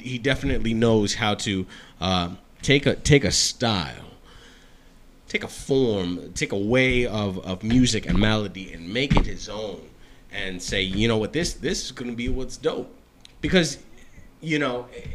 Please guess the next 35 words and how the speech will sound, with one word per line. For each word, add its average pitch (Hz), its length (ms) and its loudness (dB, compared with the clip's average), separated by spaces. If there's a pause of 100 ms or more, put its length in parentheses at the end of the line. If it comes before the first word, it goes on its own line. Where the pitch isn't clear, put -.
eight 190 440 4
oh 247 100 6
eights 233 140 4
and 143 80 2
Heartbreak, 151 500 0
it 139 140 8
did 165 160 12
happen, 127 380 6 (320)
but, 110 360 2
you 113 100 0
know, 92 320 -2
uh, 60 340 -16 (420)
you 131 180 2
know, 104 140 2
like 117 180 0
I 127 80 0
said, 127 380 -2 (1300)
we're 151 220 -2
still 220 260 -4
here 196 420 -2 (500)
in 95 100 -10
two - 160 -12
thousand 180 320 -6
six 170 300 -6
waiting 143 180 -4
for 135 100 -12
Graduation 135 560 -2
two. - 220 -6 (1600)
This 107 240 -2
whole, 131 880 0
uh, 87 360 -2
wh-, - 460 -16
what 180 140 4
was 180 140 0
the, 147 300 -2